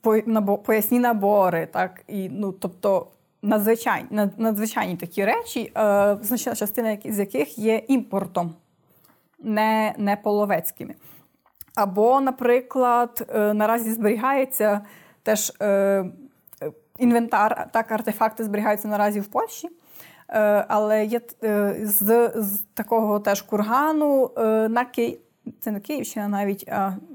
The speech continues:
постійно говорять на Київщині, але це Черкащина, селище, село, напевно, Таганча. Е,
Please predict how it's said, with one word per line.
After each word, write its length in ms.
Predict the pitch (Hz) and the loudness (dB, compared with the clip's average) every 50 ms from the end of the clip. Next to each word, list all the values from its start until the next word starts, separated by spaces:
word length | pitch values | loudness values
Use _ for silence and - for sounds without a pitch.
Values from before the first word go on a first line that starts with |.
| - _ - | -20 _ -12
постійно 300 | 208 - - 226 214 208 | -10 -6 -2 -2 -2 0
говорять 400 | 220 214 214 208 180 165 - - | 0 2 2 2 2 0 -2 -4
на 100 | 180 180 | -8 -8
Київщині, 680 | 180 - 466 415 320 247 - - - 220 214 202 202 208 | -2 0 0 0 0 -2 -4 -4 -2 0 0 0 0 0
але 160 | 254 196 202 | 0 -2 -2
це 260 | 202 - 302 285 254 - | 0 0 0 0 0 0
Черкащина, 760 | - 285 277 - 247 220 208 170 - - 254 254 233 277 254 - _ - | -2 -6 -6 -4 -4 -4 -4 -4 -8 -10 -8 -6 -6 -8 -8 -10 _ -10
селище, 680 | - - - 208 - - - 196 190 - - 190 185 | -6 -2 0 0 0 0 -4 -6 -10 -10 -12 -12 -12
село, 340 | - - 180 170 165 185 202 | -10 -8 -8 -6 -6 -6 -6
напевно, 460 | 190 - - 180 180 180 180 180 175 - - | -8 -8 -6 -6 -6 -6 -6 -8 -8 -4 -2
Таганча. 600 | 190 190 196 196 185 190 175 - 226 190 285 330 - _ _ _ _ _ _ _ _ _ _ _ - - - - _ _ _ _ | -2 0 0 -2 -4 -4 -4 -2 -2 -2 -2 -2 -6 _ _ _ _ _ _ _ _ _ _ _ -20 -20 -20 -20 _ _ _ _
Е, 600 | - - 202 196 190 196 190 196 196 196 196 180 | -4 -2 0 0 2 0 0 0 0 0 0 -2